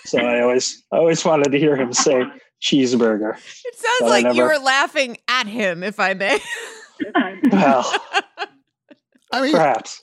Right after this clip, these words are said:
Speaker 3: I feel like a common thread through everyone, everyone's, uh, opinion and experience is that it's like, the guy's good.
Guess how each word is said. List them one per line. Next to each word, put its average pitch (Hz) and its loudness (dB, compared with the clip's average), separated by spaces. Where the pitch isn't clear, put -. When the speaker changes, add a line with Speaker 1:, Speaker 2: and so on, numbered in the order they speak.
Speaker 3:
I 247 -2
feel 240 -2
like 185 0
a 143 0
common 175 -2
thread 135 -2
through 120 -2
everyone, 117 -2
everyone's, 117 -2
uh, 98 -2
opinion 160 -4
and 117 -2
experience 120 -4
is 110 -2
that 101 -2
it's - -18
like, 208 -6
the 175 -8
guy's 214 -4
good. 135 -2